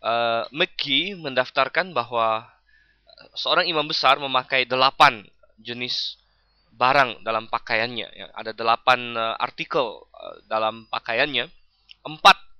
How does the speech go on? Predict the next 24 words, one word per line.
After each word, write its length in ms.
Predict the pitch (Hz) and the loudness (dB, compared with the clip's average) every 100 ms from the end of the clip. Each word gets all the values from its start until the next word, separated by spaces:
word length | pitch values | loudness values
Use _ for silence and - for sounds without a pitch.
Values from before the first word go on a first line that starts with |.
| 123 | -2
adalah 400 | 123 131 127 - _ _ _ _ | 2 4 4 0 _ _ _ _
jenis 400 | - 123 131 131 | -14 -10 -8 -8
pakaian 400 | - 131 127 123 | -6 -4 0 0
yang 160 | 147 131 | -2 -8
dipakai 320 | 120 - - | -10 -8 -6
oleh 160 | 131 127 | -6 -6
semua 400 | - 143 135 135 | -8 -8 -8 -6
imam, 320 | 143 110 127 | -6 -6 -6
dan 80 | 120 - | -10 -10
empat 320 | 135 139 - | 0 0 2
lagi 240 | 131 143 | -2 -2
adalah 320 | 123 123 123 127 | -4 -2 -2 -4
jenis 320 | - 120 123 | -6 -10 -10
yang 160 | - 117 | -10 -10
spesial 480 | - 170 175 185 120 | -4 -2 0 -2 -4
untuk 160 | 120 120 | -8 -16
imam 160 | 123 117 117 | -10 -10 -8
besar 240 | - 120 110 | -6 -6 -6
itu 80 | 127 | -10
sendiri. 320 | - 123 127 - _ _ _ _ _ _ _ _ | -10 -6 -6 -8 _ _ _ _ _ _ _ _
Salah 160 | - 175 | 2 4
satunya 400 | 190 196 220 226 | 4 0 2 6
adalah 160 | 165 156 | 6 4
baju 240 | 139 131 | 2 -2